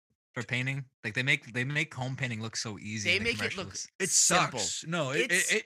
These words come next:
Speaker 3: it's a, it's a process. But weirdly, like, it's, I, I swear to God, it's not even, 'cause I've painted many, many a room because we painted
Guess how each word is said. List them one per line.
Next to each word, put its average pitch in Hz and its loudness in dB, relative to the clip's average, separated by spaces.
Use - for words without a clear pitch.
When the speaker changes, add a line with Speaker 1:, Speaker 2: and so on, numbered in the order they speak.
Speaker 3:
it's 214 4
a, - 0
it's 214 -4
a 294 -4
process. 160 0
But 208 2
weirdly, 208 -2
like, 139 0
it's, - -4
I, 202 4
I 208 2
swear 262 -2
to 247 -2
God, 220 2
it's - -4
not 165 0
even, 202 -2
'cause 180 -6
I've 269 -2
painted 190 -4
many, 147 -2
many 156 2
a 151 2
room 160 0
because 151 -2
we 208 0
painted 165 -4